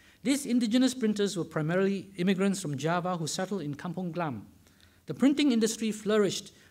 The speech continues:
from the eighteen sixties, peaking in the eighteen eighties. Early lithograph publications tend to be jointly produced with contributions from copies and owners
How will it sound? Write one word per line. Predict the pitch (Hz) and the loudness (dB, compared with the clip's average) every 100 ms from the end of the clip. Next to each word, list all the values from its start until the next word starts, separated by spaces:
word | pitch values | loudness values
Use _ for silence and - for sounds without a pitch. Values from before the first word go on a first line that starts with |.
| - | -12
from | 180 180 180 | -6 -6 -4
the | 160 | -6
eighteen | 175 185 196 | -6 -6 -6
sixties, | - 175 - 180 170 - | -8 -12 -8 -8 -8 -8
peaking | 202 208 214 214 | -8 -4 -4 -4
in | 170 165 170 - | -6 -8 -10 -14
the | 151 180 | -8 -6
eighteen | 190 196 | -4 -2
eighties. | 156 143 127 - - - - _ _ _ 180 | -4 -4 -6 -8 -14 -20 -20 _ _ _ 0
Early | 190 196 | 2 0
lithograph | 170 170 180 175 175 | -2 -2 -2 -2 -2
publications | 175 165 165 165 180 170 160 - - - | -4 -6 -4 -4 -4 -6 -6 -12 -20 -6
tend | 190 190 | -2 0
to | 190 | 0
be | 165 160 - 143 | -4 -6 -8 -4
jointly | 190 214 214 | 0 0 -2
produced | 208 170 190 240 131 - - - - | -4 -2 2 2 2 -4 -12 -18 -10
with | 139 | -8
contributions | - 170 165 175 175 202 190 185 | -4 -2 -2 0 0 2 0 -2
from | - 131 | -4 -4
copies | - 190 190 185 175 | -4 -6 -4 -4 -4
and | 143 | -4
owners | 160 170 170 165 | 0 0 -2 -6